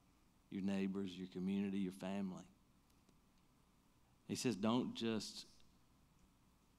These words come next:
get in the race. Don't just run it." He says, "Finish it." The encouraging thing is, he says, Jesus is the author and the finisher. And we can put our trust in him to get us there. He says, "Don't give up.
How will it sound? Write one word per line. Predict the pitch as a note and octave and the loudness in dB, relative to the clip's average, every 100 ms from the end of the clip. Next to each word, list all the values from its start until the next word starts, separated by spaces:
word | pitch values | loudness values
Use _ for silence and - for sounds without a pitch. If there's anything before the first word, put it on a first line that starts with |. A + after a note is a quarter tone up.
| G#2 | -10
get | G2+ A#2+ | 0 0
in | A2 | 0
the | - - | -6 -4
race. | F#2+ F#2+ F#2 - - | -2 -2 -4 -10 -8
Don't | G2+ G2 | -4 -4
just | F#2+ - | -4 -6
run | F#2+ F#2+ F#2 | -2 0 0
it." | E2+ - - - - - | -2 -6 -18 -20 -20 -20
He | - | -12
says, | F#2 | -10
"Finish | - - F#2 F2+ - - | -10 -6 -4 -4 -6 -8
it." | - - - - - - - - - - - - _ - _ - - | -12 -18 -20 -20 -20 -20 -20 -20 -20 -20 -20 -20 _ -20 _ -20 2
The | B2 | 4
encouraging | A2 C3+ F3 D#3+ G#2+ | 6 6 8 8 6
thing | G2+ A2+ A2+ | 4 4 6
is, | B2 | 4
he | G2 | 4
says, | G2+ A#2 F#2 | 0 0 -2
Jesus | A2 B2+ A2 G2+ | 2 2 2 -2
is | F#2+ | -4
the | F#2 | -4
author | - G2+ G2 G2+ F#2+ F#2 - - - | 0 0 0 -2 -2 -4 -12 -18 -8
and | F#2 | -8
the | |
finisher. | D#2+ - F#2 F2+ - - - - - - - - - - - | -6 -6 -4 -4 -6 -12 -18 -20 -20 -20 -20 -20 -20 -20 -8
And | G2 | -4
we | G#2 | -2
can | G#2 F2+ | -2 -4
put | G#2 | -2
our | F#2 | -2
trust | E2+ - F2+ - | -4 -6 -6 -6
in | F#2 | -8
him | F2 F#2 F2 E2+ - - - _ _ _ - - - | -6 -4 -4 -6 -12 -20 -20 _ _ _ -20 -20 -12
to | F#2+ | -6
get | F2 F2+ | -2 -2
us | E2+ | -4
there. | - F2 | -6 -8
He | E2+ | -6
says, | E2 F#2 | -6 -6
"Don't | - F#2 F2 D#2+ | -6 -4 -4 -4
give | E2+ D#2+ | -8 -8
up. | D#2 D#2+ | -10 -10